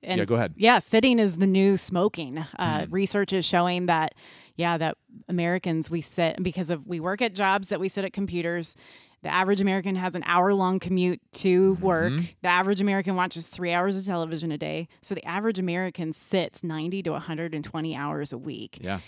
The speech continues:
Speaker 1: And that is considered more detrimental to your health than if you were an active person who smokes, like, a pack of cigarettes a day. Sitting is just that hard on your body.
Speaker 2: Mm-hmm.
Speaker 1: And, yeah, and so, yeah, that, that is the key indicator of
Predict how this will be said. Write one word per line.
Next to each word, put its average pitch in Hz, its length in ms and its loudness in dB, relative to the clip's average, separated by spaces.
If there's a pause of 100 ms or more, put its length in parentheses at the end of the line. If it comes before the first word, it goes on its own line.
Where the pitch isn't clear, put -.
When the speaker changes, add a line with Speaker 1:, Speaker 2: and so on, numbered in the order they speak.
(140)
Speaker 1:
And 170 260 -4
that 175 340 2
is 175 160 -4
considered 170 480 -4
more 165 240 -2
detrimental 156 640 -4
to - 140 -10
your 139 120 -8
health 156 400 -6
than 156 140 -4
if - 160 -10
you 139 80 -8
were 156 80 -4
an 156 80 -6
active 151 460 -8
person 143 580 -4 (160)
who 190 100 -4
smokes, 160 340 -6
like, 135 140 -10
a 127 60 -12
pack 143 240 -10
of 139 80 -14
cigarettes 139 440 -8
a 139 60 -8
day. 107 320 -10 (320)
Sitting 185 400 -2
is 165 160 -4
just - 260 -10 (140)
that - 320 -4
hard 202 480 -6
on 160 140 -4
your 151 120 -8
body. 151 540 -6
Speaker 2:
Mm-hmm. 143 200 -2 (440)
Speaker 1:
And, 175 680 -2
yeah, 214 280 2
and 175 240 -2
so, 180 220 -2
yeah, 180 280 -2
that, 175 220 -2 (160)
that 170 180 -2
is 180 160 0
the 170 80 -2
key 185 300 0
indicator 170 560 0
of 156 480 -2